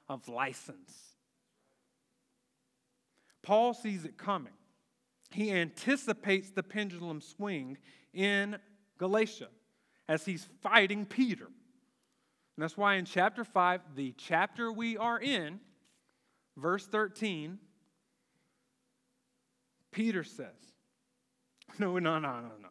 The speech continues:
Paul says, "For you were called to freedom, brothers. Only do not use your freedom as an opportunity for the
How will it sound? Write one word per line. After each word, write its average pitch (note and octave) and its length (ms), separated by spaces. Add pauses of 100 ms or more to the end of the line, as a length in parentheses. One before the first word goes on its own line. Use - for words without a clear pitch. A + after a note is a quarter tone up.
(280)
Paul F3 380
says, - 180 (1040)
"For F3+ 180
you F3 300
were A#3 160
called G3+ 580
to D#3+ 140
freedom, G3+ 640
brothers. F3 640 (1300)
Only G3 380
do G3+ 380
not A#3 260
use G#3 300
your F3 100
freedom E3+ 640
as E3+ 220
an D3 220
opportunity A3 880
for G3 240
the D3 140